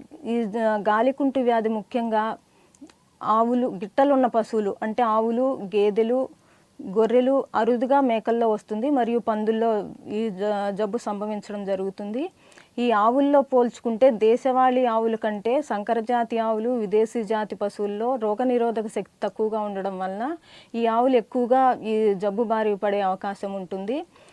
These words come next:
నెక్స్ట్ చూస్తే ఈ వైరస్ అసలు ఎలా వ్యాపిస్తుంది అనే విషయానికి వస్తే ఇది గాలి ద్వారా చాలా త్వ-, త్వరితగతిన వ్యాప్తి చెందుతుంది. ఆ,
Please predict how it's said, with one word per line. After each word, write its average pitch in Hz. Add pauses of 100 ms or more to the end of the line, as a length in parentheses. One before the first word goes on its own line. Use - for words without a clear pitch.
(200)
నెక్స్ట్ 226 (160)
చూస్తే 269
ఈ 240
వైరస్ 247
అసలు 247
ఎలా 214
వ్యాపిస్తుంది 240
అనే 226
విషయానికి 220
వస్తే 254 (300)
ఇది 233
గాలి 262
ద్వారా 254
చాలా 226
త్వ-, 202
త్వరితగతిన 254
వ్యాప్తి 214
చెందుతుంది. 220 (340)
ఆ, 131